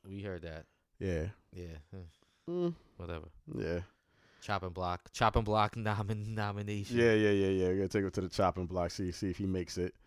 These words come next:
Speaker 1: All right, go ahead.
Speaker 2: Uh, Gucci Mane dropped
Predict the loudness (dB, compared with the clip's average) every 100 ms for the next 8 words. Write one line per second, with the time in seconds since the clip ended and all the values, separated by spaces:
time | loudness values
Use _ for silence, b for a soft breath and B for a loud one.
0 | b -12 -12 -14 -16 -14 -14 -4 4 6
1 | 6 6 4 4 4 0 -4 b b b
2 | b -8 -4 -2 2 4 6 6 6 4
3 | 6 8 6